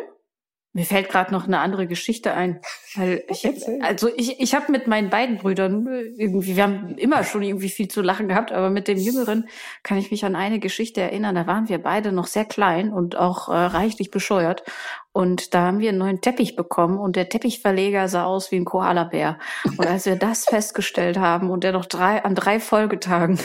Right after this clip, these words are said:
Speaker 1: <laughs> regelmäßig wiederkam, wir wären wirklich fast schwachsinnig geworden vor Lachen.
Speaker 2: Aber das ist dann so was,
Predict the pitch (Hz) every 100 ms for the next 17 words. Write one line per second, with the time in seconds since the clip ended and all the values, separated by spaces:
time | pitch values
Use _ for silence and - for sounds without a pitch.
0 | - _ - - 208 202 190 185 196 180
1 | 214 214 175 - 170 185 - - - 196
2 | 180 190 190 214 226 - 214 - - 202
3 | - 185 175 214 175 170 175 180 180 180
4 | 170 175 - - - - - - - -
5 | - - - - - - 285 - 202 -
6 | - - 311 226